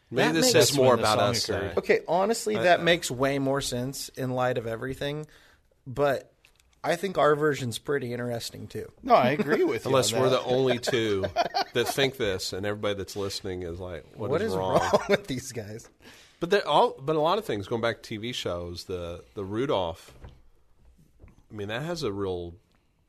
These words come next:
Speaker 1: depressing, dark side to it. Santa's upset with Rudolph's parents 'cause they had a kid with a deformity.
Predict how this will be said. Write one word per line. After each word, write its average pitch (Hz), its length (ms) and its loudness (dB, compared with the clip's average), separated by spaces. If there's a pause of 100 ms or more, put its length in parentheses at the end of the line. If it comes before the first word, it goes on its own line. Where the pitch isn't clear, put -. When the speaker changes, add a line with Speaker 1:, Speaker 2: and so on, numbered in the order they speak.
(760)
Speaker 1:
depressing, 98 720 -6
dark 95 480 -6 (1500)
side 95 380 -6
to - 100 -14
it. - 120 -16 (120)
Santa's 143 500 2
upset 107 640 -4 (540)
with 98 280 -12 (360)
Rudolph's 110 460 -4
parents 90 720 -8 (880)
'cause 101 140 -10
they 95 100 -6
had 104 220 -4
a 92 120 -10 (140)
kid 90 500 -6 (800)
with 92 180 -14
a 92 60 -6
deformity. 90 720 -10